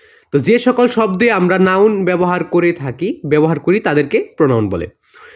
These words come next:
আর এর পরবর্তী ভিডিওতে দেখাই দিব যে প্রোনাউনের কত প্রকার ও কী কী, প্রোনাউনের প্রকারভেদ।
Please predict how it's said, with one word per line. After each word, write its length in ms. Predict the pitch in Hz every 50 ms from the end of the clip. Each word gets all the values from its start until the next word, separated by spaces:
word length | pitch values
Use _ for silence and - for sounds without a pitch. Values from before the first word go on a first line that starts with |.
| - - -
আর 120 | - 135 139 135 135 _ _ -
এর 120 | 165 165 -
পরবর্তী 480 | - 226 240 247 247 254 247 247 -
ভিডিওতে 300 | 220 240 226 330 294 240
দেখাই 240 | 208 214 - 208 180
দিব 140 | 165 190 214 226
যে 100 | 180 196 185 180 175 -
প্রোনাউনের 480 | 190 202 190 190 180 175 180 180 165 - - _ _ _
কত 140 | - 196 190 196
প্রকার 200 | 180 190 190 185
ও 40 | 180 160
কী 100 | 151 170
কী, 100 | 160 202
প্রোনাউনের 540 | 196 202 - 185 170 165 160 156 156 151 139
প্রকারভেদ। 500 | - 156 156 - 143 117 98 90 87